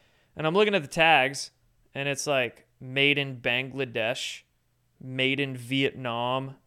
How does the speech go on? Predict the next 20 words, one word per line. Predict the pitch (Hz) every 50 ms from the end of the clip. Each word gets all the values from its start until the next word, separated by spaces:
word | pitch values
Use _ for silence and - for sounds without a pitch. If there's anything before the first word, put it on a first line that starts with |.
| _ _ _ _ _ _ _ _ _ _ _ _ _ _ _ _ _ _ _ _ _ _ _ 139
Their, | 131 127 123 123 120
uh, | 120 120 120 113 113 110 107 117 - - _ _ _ _ _ _ _ _ _ _ _ _ _ _ _ _ _ _ _ _ _ _ _ _ _ _ _ _ _ _ _ _ _ _ _ _ -
their | 135 127
backpacks | 120 123 117 107 127 - - - 151 135 135 135 - - - 139
and | 131 127
their | 120
gun | 113 120 120 - 117 120 120 127 123
bags | 127 131 131 135 135 135 135 135 135 127 123
were | 117 123 123 117 113 110 - - _ _ -
made | 131 131 131 131 131
in | 127 120 -
China. | - - 139 123 120 123 123 131 135 139 - _ _ _ _ _ _ _ _ _ _ _ _
Some | - - - 156 147 147
of | 139
their | 120 117
stuff | - - 127 120
is | 127 123
made | 127 127 123 123
in | 120 113
China. | - - 123 120 120 123 131